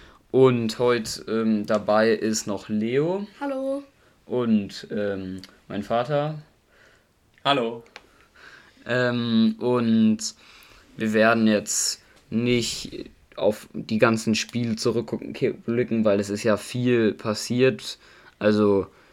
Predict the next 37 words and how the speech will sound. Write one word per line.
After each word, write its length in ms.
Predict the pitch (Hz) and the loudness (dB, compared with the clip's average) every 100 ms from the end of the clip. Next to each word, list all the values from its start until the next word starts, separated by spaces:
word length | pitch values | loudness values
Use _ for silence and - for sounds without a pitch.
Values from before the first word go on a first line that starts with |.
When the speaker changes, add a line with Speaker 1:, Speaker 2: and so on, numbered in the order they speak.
| _ | _
Speaker 1:
vielleicht 380 | - 113 104 - | 0 2 2 0
so 140 | 110 | 0
leicht 720 | 101 98 107 120 120 110 - | 2 6 8 8 4 0 -6
einmal, 720 | 90 101 104 104 98 101 101 101 | -2 0 2 2 2 0 0 -2
wie 120 | 107 | -2
es 80 | - | 2
bei 160 | 107 | 2
Dortmund, 680 | 98 104 107 107 107 101 - - | 6 6 6 4 2 0 -6 -8
also 340 | - 107 107 92 | -2 0 0 2
so 120 | 107 | 4
leicht, 240 | 107 107 | 4 4
wie 60 | 110 | -4
es 80 | - | 2
bei 120 | 104 | 2
Dortmund 360 | 101 110 101 | 2 0 -2
läuft. 600 | 104 110 120 127 127 - - | 2 4 4 0 -4 -14 -8
Und 720 | 101 107 101 101 95 - - - - - _ - | -4 -4 -4 -8 -10 -14 -20 -20 -20 -20 _ -4
ja, 440 | 110 101 101 101 - _ - _ - | 0 2 2 0 -12 _ -20 _ -4
aber 420 | 104 104 95 101 | 0 2 0 -4
wir 100 | 104 | 0
werden 180 | 107 101 | 0 0
jetzt 180 | - | -4
nichts 200 | 113 110 | -6 -4
mehr, 360 | 110 104 101 95 | -2 0 -2 -2
nicht 200 | 95 107 | -4 -4
die 60 | 110 | -2
ganzen 280 | 107 101 92 | -2 -2 -4
alten 240 | 98 98 | -4 -4
Spiele 300 | 92 - 113 | -8 -6 -2
noch 140 | 101 95 | -2 -4
analysieren, 600 | 101 98 98 101 107 98 | -6 -6 -6 -2 -2 0
weil 120 | 95 | -4
das 160 | 95 | -4
würde 140 | 101 95 | -4 -2
ja 100 | 92 | -2
gar 120 | 95 | -6
keinen, 320 | - 95 92 | -6 -8 -8